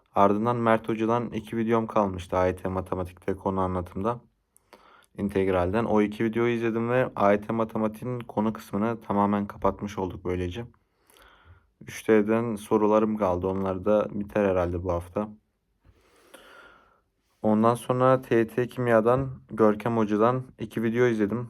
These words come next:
Gazlar konusunu. Bir de Doğa ve Kimya diye kısa bir ünite var ya, ora-, o iki, o konuyu izledim.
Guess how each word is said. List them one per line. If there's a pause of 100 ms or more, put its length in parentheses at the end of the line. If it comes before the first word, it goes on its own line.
(140)
Gazlar
konusunu. (200)
Bir
de
Doğa
ve
Kimya
diye
kısa
bir
ünite
var
ya,
ora-,
o
iki, (140)
o
konuyu
izledim.